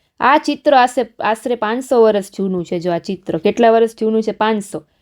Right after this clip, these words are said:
તે આગ્રાનો કિલ્લો નિર્માણ થાય છે. જો આગ્રાનો જે કિલ્લો છે ને બનાવે છે એનું ચિત્ર છે, પાંચસો વર્ષ જૂનો. તમે જુઓ કે લોકો કેવા કેવા પ્રકારના કામ કરે છે, કેટલા પુરુષ ને સ્ત્રીઓ છે, તમે ગણવાના.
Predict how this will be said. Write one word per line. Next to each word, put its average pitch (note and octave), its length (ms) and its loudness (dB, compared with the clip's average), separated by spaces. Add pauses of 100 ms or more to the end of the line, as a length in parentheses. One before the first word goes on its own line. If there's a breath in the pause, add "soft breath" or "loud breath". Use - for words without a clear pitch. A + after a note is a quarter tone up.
(220)
તે A#3 100 6
આગ્રાનો B3+ 500 2
કિલ્લો B3 380 -2
નિર્માણ A3+ 460 -2
થાય F#3 340 -2
છે. F3 120 -6
જો G3+ 100 0
આગ્રાનો G#3 460 2
જે G#3 120 -2
કિલ્લો B3 380 2
છે D4+ 140 0
ને A3 120 0
બનાવે G#3+ 520 2
છે G3 200 -6
એનું G#3+ 160 -2
ચિત્ર E3+ 400 -10
છે, - 160 -20 (320)
પાંચસો A3+ 420 4
વર્ષ F#3+ 260 0
જૂનો. E3+ 320 -4
તમે A3 220 2
જુઓ C#4 220 4
કે A#3 120 0
લોકો A3 280 4
કેવા A#3+ 260 2
કેવા A3 200 2
પ્રકારના G3 420 -2
કામ F#3+ 320 -4
કરે F3+ 280 -4
છે, F3+ 160 -12 (340 soft breath)
કેટલા D4 340 4
પુરુષ B3 340 -2 (120)
ને A3+ 80 2
સ્ત્રીઓ G#3+ 420 -2
છે, G3+ 120 -4
તમે G3+ 240 -2
ગણવાના. G3 480 2